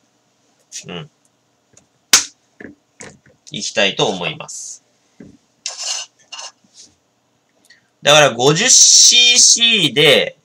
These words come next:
五五二十五だから二百五十だよね。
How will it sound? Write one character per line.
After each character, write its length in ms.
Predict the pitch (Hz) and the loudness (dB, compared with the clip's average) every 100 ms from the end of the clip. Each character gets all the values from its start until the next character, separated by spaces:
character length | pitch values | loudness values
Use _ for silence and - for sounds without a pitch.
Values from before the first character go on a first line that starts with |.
| _ _ _ _ _ - | _ _ _ _ _ -8
五 180 | 131 | -6
五 120 | 151 185 | -4 -2
二 160 | 208 | -2
十 200 | 175 143 | 0 0
五 100 | 123 | 2
だ 80 | 117 | 0
か 100 | 98 | 0
ら 60 | 92 | 0
二 100 | 110 | -2
百 200 | 123 117 | -2 -4
五 160 | 110 | -6
十 160 | 107 98 | -4 -6
だ 100 | 80 | -8
よ 60 | 98 | -12
ね。 240 | 151 | -14